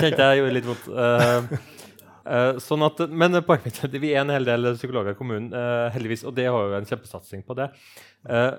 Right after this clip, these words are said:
for det, det som er spennende med dere, er jo det at, eh, jeg har jo, eh, mange, hva skal jeg si da, M-, eh, mange livatte, det er mye temperatur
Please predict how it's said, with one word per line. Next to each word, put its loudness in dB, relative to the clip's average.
for -2
det, -4
det -2
som -10
er -10
spennende -4
med -8
dere, -6
er -2
jo -8
det -2
at, -4
eh, -2
jeg 0
har -2
jo, -4
eh, -4
mange, -4
hva -14
skal -8
jeg -10
si -8
da, -2
M-, -8
eh, 2
mange -6
livatte, -8
det -14
er -16
mye 0
temperatur -2